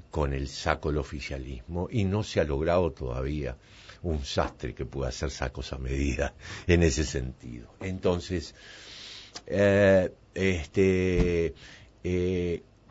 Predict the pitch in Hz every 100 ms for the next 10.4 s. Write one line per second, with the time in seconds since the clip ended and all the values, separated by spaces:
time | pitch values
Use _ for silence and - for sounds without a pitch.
0 | - - 107 - 165 - - - 156 160
1 | 135 - 82 80 78 78 - - 143 98
2 | 80 78 71 - - 87 87 80 90 95
3 | 98 95 104 98 113 156 143 147 139 131
4 | 117 - - 123 120 107 110 - 98 92
5 | 113 139 123 98 82 76 76 76 80 69
6 | 69 - _ - 76 73 - 80 110 113
7 | 85 98 - 92 76 - 67 67 98 107
8 | 76 - - 67 - 78 73 73 67 120
9 | 135 92 98 120 78 65 64 65 - 67
10 | 87 98 113